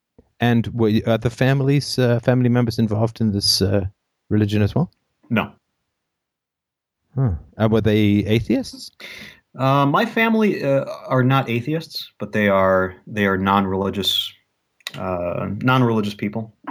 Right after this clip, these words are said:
Speaker 1: Right.
Speaker 2: They lived most of their lives under, under, uh, Soviet communism, which to a degree sort of dulled the desire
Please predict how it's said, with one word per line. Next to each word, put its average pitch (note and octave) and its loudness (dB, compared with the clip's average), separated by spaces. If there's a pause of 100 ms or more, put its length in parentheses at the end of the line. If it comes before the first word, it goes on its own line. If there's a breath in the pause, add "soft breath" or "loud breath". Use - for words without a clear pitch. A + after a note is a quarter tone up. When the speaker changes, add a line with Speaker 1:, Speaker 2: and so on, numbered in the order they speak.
(1000)
Speaker 1:
Right. F2+ 0 (200)
Speaker 2:
They A2 2
lived A2 0
most G#2+ 2
of G#2 -2
their G2+ 2
lives G2 0
under, F#2 -4 (1000)
under, F#2 0
uh, F2 -2 (120)
Soviet G2 0
communism, F#2+ 0 (460 loud breath)
which G2+ -4
to A2 -2
a G2+ 4
degree G#2 2
sort G2 -2
of F2 -10 (240)
dulled F#2+ 0
the F#2 -8
desire F2+ 0